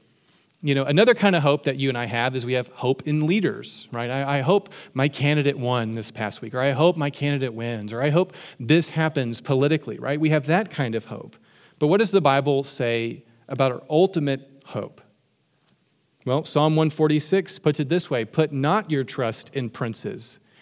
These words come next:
in any son of man in whom there is no salvation, because when his breath departs, he returns to the earth,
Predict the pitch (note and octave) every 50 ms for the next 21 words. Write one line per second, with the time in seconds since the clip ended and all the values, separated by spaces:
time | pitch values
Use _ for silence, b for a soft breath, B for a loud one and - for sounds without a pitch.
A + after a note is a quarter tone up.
0 | b b C3+ C3 C#3+ D3+ E3 D#3+ C#3+ - - - D3 D3+ D3 B2+ B2 B2+ C#3 D3+
1 | D3 C3 B2 B2 B2 B2+ G#2 B2+ C#3 C#3+ C#3 C3+ C3 B2+ B2 C3 C#3+ D3+ C3+ C#3
2 | B2 A#2 A2+ - A#2+ A2+ A2+ A2+ B2 C3 D3 D3 - A#2+ G#2+ A#2 B2 C3 b b
3 | b b b b b b b - C3+ - E3 D#3 B2+ D3 D3+ D3 C3 A2 G#2 -
4 | C#3+ D3+ F3+ F3+ - - - B2 - - E3 G3+ E3 B2 B2+ - - - - -
5 | - _ _ - D#3 D3 C3+ B2+ - - E3 F3 F#3 F#3+ - - - E3+ D3+ C#3+
6 | C3+ - A#2 A2+ A2 A2 G#2+ - -